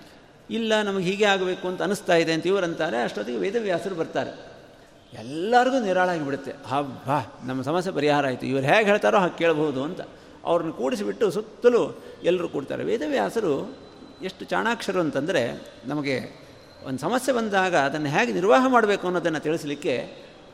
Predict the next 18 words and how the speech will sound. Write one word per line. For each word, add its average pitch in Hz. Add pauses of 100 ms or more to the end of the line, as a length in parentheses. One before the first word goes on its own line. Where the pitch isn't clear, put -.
(140)
ಅವರು, 233
"ಸರಿ, 202 (160)
ಈಗ 220
ಒಂದು 240
ಸಮಸ್ಯೆ 175
ಬಂದಿದೆ, 120 (540)
ನಿಮಗೆ 247
ಯಾರ್ಯಾರಿಗೆ 247
ಏನೇನು 277
ಅನಿಸುತ್ತೆ 202
ಹೇಳ್ರಿ" 147
ಅಂತ. 110 (800)
ಯಾವಾಗಲೂ 214
ಅಧಿಕಾರ 226
ಸ್ಥಾನದಲ್ಲಿರೋರು 202
ಒಂದೇ 240
ಸಲ 254
ತಮ್ಮ 220